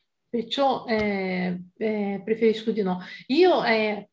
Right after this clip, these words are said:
ho, ho deciso, quando ho fatto il gruppo qua a casa, no? Di non fare lavori medianici, perché casa è casa. Un centro, un gruppo, un'associazione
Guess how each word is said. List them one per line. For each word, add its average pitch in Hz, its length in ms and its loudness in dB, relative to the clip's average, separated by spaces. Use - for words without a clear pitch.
ho, 208 420 2
ho 220 300 2
deciso, 208 600 2
quando 220 240 2
ho 208 480 -2
fatto 208 400 -2
il 190 100 0
gruppo 226 440 -2
qua 202 140 2
a 190 100 -4
casa, 180 500 0
no? 269 300 2
Di 254 140 0
non 349 220 4
fare 254 420 4
lavori 226 720 6
medianici, 208 1040 2
perché 285 380 -4
casa 208 840 0
è 247 200 -4
casa. 208 680 0
Un 247 200 0
centro, 330 640 2
un 220 160 0
gruppo, 302 320 0
un'associazione 220 1300 0